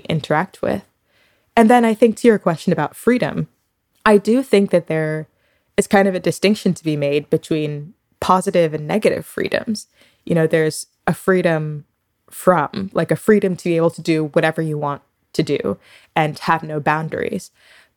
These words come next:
But I also think that we can strive for sort of a freedom to, to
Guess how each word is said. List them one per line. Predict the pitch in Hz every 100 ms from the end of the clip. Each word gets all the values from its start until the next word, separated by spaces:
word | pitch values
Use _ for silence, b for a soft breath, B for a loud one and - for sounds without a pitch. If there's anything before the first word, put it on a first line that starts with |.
| _ _
But | 208 190 - _ _ -
I | 190 202
also | 254 - 247
think | - 156
that | 160 180
we | 175
can | 170
strive | - - 160 156
for | 170 156 156 156 _ -
sort | - 170
of | 170
a | 160
freedom | - 180 170 160 147 _ _ _
to, | - 254 208 - 185 - _
to | - 170 160